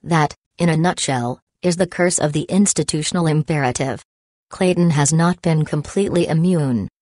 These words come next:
but it has avoided the most egregious faults. Most importantly, Clayton compensates its salespeople in a different way.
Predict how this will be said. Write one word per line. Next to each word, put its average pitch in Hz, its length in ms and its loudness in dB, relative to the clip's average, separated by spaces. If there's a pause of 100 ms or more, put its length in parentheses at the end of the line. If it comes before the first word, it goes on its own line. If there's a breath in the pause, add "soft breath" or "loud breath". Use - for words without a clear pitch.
(120)
but 165 140 2
it 165 80 2
has 165 180 2
avoided 160 500 2
the 160 100 4
most 151 340 -2
egregious 156 580 -2
faults. - 600 -4 (480)
Most 175 280 2
importantly, 151 800 0 (220)
Clayton 202 480 4
compensates 175 840 0
its - 180 0
salespeople 151 920 0
in 147 160 0
a 147 60 2
different 147 440 -2
way. 135 280 -4